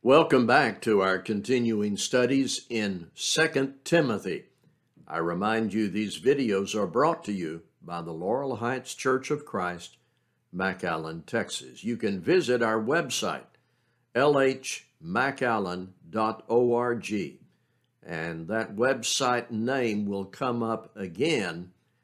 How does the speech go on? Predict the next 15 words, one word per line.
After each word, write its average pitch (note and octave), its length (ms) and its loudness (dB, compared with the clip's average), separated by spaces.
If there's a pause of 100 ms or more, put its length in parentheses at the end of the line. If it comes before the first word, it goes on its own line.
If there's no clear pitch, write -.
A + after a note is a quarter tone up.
(160)
at F#2 180 -8
the G2 80 -4
very A#2 420 2
end F2 460 -6 (220)
of E2 160 -8
this F2+ 240 -6
video. D#2 500 -6 (1000)
Second E3+ 440 2
Timothy G#2+ 580 2
chapter D3 600 0
two, G#2+ 600 0 (520)
beginning C#3+ 640 2
with A2 280 0
verse C#3+ 380 2
fourteen. C3 840 -2